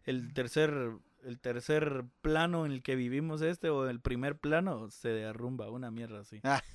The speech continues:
Speaker 2: <laughs> como el pisado en TikTok. Sí, bueno, ya no vamos a salir de esta sección,
Speaker 1: Cabal.
Speaker 2: pero del cerote que supuestamente está en un futuro X.
Speaker 1: Pregúntame lo que quieran, dice, solo mamás.
Speaker 2: Sí, que vamos a entrar, entra a un banco.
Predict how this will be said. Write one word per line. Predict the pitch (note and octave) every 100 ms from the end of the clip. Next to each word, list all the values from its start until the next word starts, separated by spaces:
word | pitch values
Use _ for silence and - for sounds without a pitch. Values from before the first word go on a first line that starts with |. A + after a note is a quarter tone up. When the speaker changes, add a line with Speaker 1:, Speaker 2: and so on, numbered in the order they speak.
| - -
Speaker 2:
<laughs> | - G3 - F3+ - D#3+ - - - _
como | - B2
el | A2
pisado | A2+ - C3 C3+ A#2+ G#2 -
en | A2
TikTok. | G#2 B2 - C#3 C3+
Sí, | E3+
bueno, | A3
ya | A3 G#3 G#3
no | G#3
vamos | G#3 F#3
a |
salir | F3 F3+
de | F3+
esta | F3+
sección, | D#3 C#3 - E3 E3+ - -
Speaker 1:
Cabal. | - C#3+ D#3
Speaker 2:
pero | E3 D#3 D3 B2+ - - -
del | D#3 D3+ C#3
cerote | C#3 D3 D#3+ F3
que | - C3 B2 A2+
supuestamente | C3+ C#3+ D3 C#3+ D3+ D3+
está | D3 D3
en | D3
un | D3+
futuro | C3+ A#2+ D3 D3+ C3+ A#2+ A2 A2+ - -
X. | C3+ E3 - D3 A#2+ -
Speaker 1:
Pregúntame | A#2 A2+ B2 A#2+ A2+ G#2+
lo | G#2+
que | - G#2
quieran, | - A#2+ A#2 G#2+
dice, | A2 A2+ A2+ B2+
solo | - D#3+ C#3+
mamás. | C3+ A2+ G#2 A#2 A#2+
Speaker 2:
Sí, | A#2+ D3 E3+ C3+
que | A#2+ A2 G#2+
vamos | G#2+ C3+ A#3+ A#3 G3+
a |
entrar, | F3 G#3+ G#3+ E3+
entra | A3 A#3 A3+
a |
un | A3 A3
banco. | G#3 A#3+ B3 G#3+ D3+